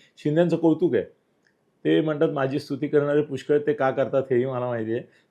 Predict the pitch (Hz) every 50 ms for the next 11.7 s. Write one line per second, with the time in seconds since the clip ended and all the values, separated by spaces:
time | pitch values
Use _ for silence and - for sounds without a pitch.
0 | - 123 123 135 135 127 117 113 135 160 - 165 151 127 101 92 101 104 101 104
1 | 113 127 131 123 117 123 123 143 131 147 143 139 131 127 120 120 135 127 117 143
2 | 135 - 123 123 127 139 147 139 135 139 139 139 139 135 139 127 123 - - -
3 | 156 151 135 139 135 113 110 107 - 104 92 - - _ - _ - 170 226 -
4 | - 220 214 220 214 185 160 131 180 185 175 160 170 175 170 170 170 165 160 156
5 | 151 - 139 - - 147 139 - 151 147 139 131 131 131 123 127 123 123 120 110
6 | 101 95 87 90 87 82 - - - _ _ _ _ _ _ _ _ _ _ -
7 | 156 170 196 208 220 254 202 180 202 196 185 156 - - 123 90 - - 107 92
8 | - _ _ - 185 196 208 202 214 220 196 196 170 160 180 208 226 220 240 240
9 | 240 233 220 220 214 208 208 208 147 190 208 190 170 208 190 180 185 185 180 160
10 | 135 113 101 95 - _ _ _ _ _ _ _ _ _ _ _ - - 220 240
11 | 247 202 - - 165 147 151 - 135 113 110 113 104 90